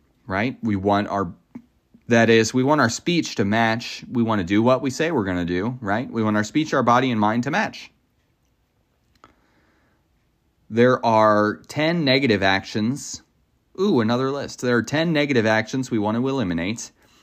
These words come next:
and ten positive actions we want to adopt. And they're, they're dichotomies. So we want to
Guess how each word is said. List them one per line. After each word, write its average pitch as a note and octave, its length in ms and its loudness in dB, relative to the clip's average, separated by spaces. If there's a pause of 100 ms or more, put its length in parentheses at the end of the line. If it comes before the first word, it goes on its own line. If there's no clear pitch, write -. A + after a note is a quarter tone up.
(320)
and G#2 180 -4
ten A#2+ 240 0
positive A#2+ 880 -2 (440)
actions G2+ 440 -4
we G#2+ 100 -2
want G2 180 -4
to G2 100 -4
adopt. - 500 -8 (500)
And G2+ 160 -4
they're, G#2 200 4
they're G#2+ 220 4
dichotomies. G#2+ 600 2
So - 500 0
we G#2+ 200 0
want G#2+ 300 -2
to F#2+ 360 -4